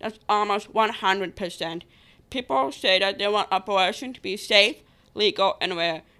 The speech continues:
There's nothing safe about abortions for the babies in the womb.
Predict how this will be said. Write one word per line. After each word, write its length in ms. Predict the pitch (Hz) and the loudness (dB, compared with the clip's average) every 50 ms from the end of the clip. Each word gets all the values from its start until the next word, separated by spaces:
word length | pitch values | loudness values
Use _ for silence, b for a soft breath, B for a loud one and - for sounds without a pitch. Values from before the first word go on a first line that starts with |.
| b - | b -6
There's 200 | 196 208 - - | -6 -6 -6 -6
nothing 720 | - 196 220 226 240 262 269 262 277 285 214 185 180 202 | -8 -8 -2 4 6 8 8 8 6 4 -2 -4 -4 -6
safe 400 | - - - - 196 175 - - b b b b b - | -10 -6 0 2 2 2 2 -2 b b b b b -6
about 380 | 196 214 214 202 190 180 175 | -2 2 2 4 4 2 0
abortions 580 | - - 208 202 190 185 233 - 269 240 254 - | -2 0 0 2 2 0 -2 -6 -10 -10 -12 -12
for 180 | - - 208 | -8 -6 -2
the 100 | 208 202 | -2 -2
babies 420 | 202 - 190 190 185 190 196 196 196 - | 0 2 2 2 2 0 -4 -6 -6 -6
in 120 | 202 196 | -4 -4
the 80 | 196 180 | -4 -4
womb. 280 | 185 185 180 165 165 | -4 -6 -6 -6 -8